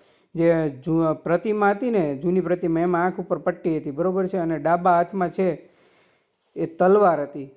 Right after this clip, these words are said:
એની જગ્યાએ નવી મૂર્તિમાં શું મૂકવામાં આવ્યું? પુસ્તક રાખવામાં આવ્યું છે. અને જમણા હાથમાં જે ત્રાજવું હતું, એ ત્રાજવું એમનામ રાખવામાં આવ્યું છે. ઉપરોક્ત ત્રણેય વિધાનો સાચા હોય.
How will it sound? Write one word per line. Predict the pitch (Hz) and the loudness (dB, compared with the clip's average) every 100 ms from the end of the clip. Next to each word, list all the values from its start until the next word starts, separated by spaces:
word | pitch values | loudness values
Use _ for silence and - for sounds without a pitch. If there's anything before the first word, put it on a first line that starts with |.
| _ - | _ -4
એની | 175 185 | 0 4
જગ્યાએ | 185 175 160 | 4 4 2
નવી | 156 180 220 | 2 0 -2
મૂર્તિમાં | 202 196 214 226 214 214 | 0 0 2 -2 0 0
શું | 202 220 | 0 -4
મૂકવામાં | 202 208 190 185 | -2 0 2 2
આવ્યું? | 190 190 | 0 -4
પુસ્તક | 226 226 202 | -10 0 2
રાખવામાં | 170 160 170 151 147 | 4 0 0 -4 -2
આવ્યું | 147 | -4
છે. | 156 | -4
અને | 143 | -4
જમણા | 139 160 190 185 | -2 0 2 2
હાથમાં | 196 196 165 | 2 -2 0
જે | 180 | -2
ત્રાજવું | 175 170 190 190 190 | 0 2 2 2 0
હતું, | 196 180 | 2 0
એ | |
ત્રાજવું | 170 170 175 175 | 2 0 0 0
એમનામ | 160 175 180 175 | -2 0 0 0
રાખવામાં | 151 147 156 151 151 | -2 -2 -4 -4 -4
આવ્યું | 135 135 151 | -4 -6 -8
છે. | 147 160 139 127 | -6 -4 -4 -6
ઉપરોક્ત | 180 185 202 196 - | -8 -4 -4 -6 -12
ત્રણેય | 190 175 180 190 | -6 -2 0 0
વિધાનો | 170 170 170 165 | 0 -2 -2 -4
સાચા | - 147 160 156 | -6 -8 -6 -4
હોય. | 180 160 | -2 -2